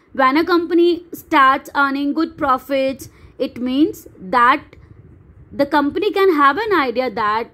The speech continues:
the company is enjoying the good reputation in the market. So that is why this is called, it is an intangible asset. Now, it is an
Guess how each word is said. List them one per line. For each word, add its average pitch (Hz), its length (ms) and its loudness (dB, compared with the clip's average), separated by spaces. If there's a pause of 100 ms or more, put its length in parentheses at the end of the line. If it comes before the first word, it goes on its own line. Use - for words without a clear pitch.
(160)
the 226 140 -4
company 294 640 -2
is 240 160 -6
enjoying 226 560 -4
the 233 60 -6
good 214 260 -2
reputation 320 600 0
in 269 100 2
the 254 80 -4
market. 226 520 -2 (340)
So - 180 -4
that 220 220 -2
is 262 140 -4
why 311 140 4
this 254 180 -4
is 277 100 -6
called, 269 320 0
it 240 160 -6
is 240 120 -2
an 240 140 -4
intangible 247 920 -2
asset. 185 420 -6 (580)
Now, 320 180 4
it 330 140 -2
is 370 120 -2
an 381 100 0